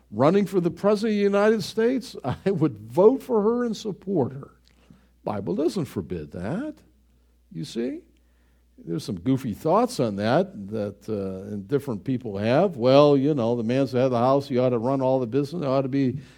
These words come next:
head of state, too. Well, no, I draw the line where the Bible draws the line, and it'll, it'll keep you out of trouble.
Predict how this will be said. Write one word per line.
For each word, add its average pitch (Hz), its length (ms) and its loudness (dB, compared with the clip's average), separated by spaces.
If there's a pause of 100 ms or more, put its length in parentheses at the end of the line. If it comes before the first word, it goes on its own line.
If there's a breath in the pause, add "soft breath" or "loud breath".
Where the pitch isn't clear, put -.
(140 loud breath)
head 175 200 8
of 175 80 4
state, 190 440 -4
too. 240 300 -6
Well, 196 380 -4
no, 294 260 -6
I 147 140 -8
draw 202 320 2
the 254 80 6
line 202 260 2
where 226 100 4
the 214 80 -2
Bible 151 360 0
draws 143 420 2
the 202 80 -4
line, 120 380 0
and 180 100 2
it'll, 143 320 0
it'll 143 160 -2
keep 180 260 -8
you 170 80 2
out 196 140 2
of 220 80 -4
trouble. 302 500 -6